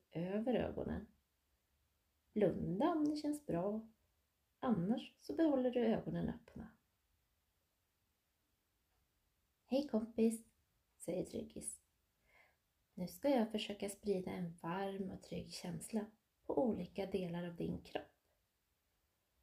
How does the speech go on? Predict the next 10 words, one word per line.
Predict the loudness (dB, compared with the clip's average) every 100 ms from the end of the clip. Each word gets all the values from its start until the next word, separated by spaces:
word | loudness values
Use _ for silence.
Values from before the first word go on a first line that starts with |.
| _
Du | -12
kan | -6 -4 -4
tänka | -4 -4 -4 -4 -4 -2
att | -4 -8
jag | -8
sätter | -8 -10 -12 _ -2
mig | 0 0
på | -2
dina | -6 -6
kroppsdelar | -8 -12 -14 -4 -2 0 0 -4